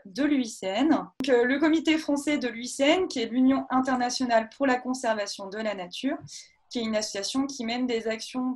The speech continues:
pour répondre aux enjeux de la préservation de la biodiversité en France et dans le monde.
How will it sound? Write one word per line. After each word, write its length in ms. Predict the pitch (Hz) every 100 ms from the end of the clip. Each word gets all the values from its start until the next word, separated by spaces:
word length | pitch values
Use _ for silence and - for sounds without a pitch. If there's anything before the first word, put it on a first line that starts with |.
| -
pour 140 | 196
répondre 360 | 208 226 240 214
aux 140 | 190
enjeux 320 | 220 220 247
de 100 | 214
la 220 | 180 175 175
préservation 720 | - 262 262 233 226 - 240
de 60 |
la 80 | 196
biodiversité 760 | 190 196 196 202 - - 214 -
en 120 | 262
France 300 | 262 285 269
et 40 | 214
dans 140 | 185
le 80 | 180
monde. 380 | 240 392 254